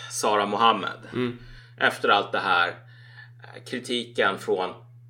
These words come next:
Speaker 1: de goda kamraterna, bland annat i vänstern. Ens alltid kamraden som kämpar för Rashid Mu-, Ra-, Rashid Musas rätt i samhället.
Speaker 2: Mm.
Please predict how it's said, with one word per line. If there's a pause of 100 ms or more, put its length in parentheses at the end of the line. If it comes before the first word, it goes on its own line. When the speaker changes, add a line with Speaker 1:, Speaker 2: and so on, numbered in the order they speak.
(360)
Speaker 1:
de (120)
goda
kamraterna,
bland
annat
i
vänstern.
Ens
alltid
kamraden
som
kämpar
för
Rashid
Mu-,
Ra-,
Rashid
Musas
rätt
i
samhället.
Speaker 2:
Mm.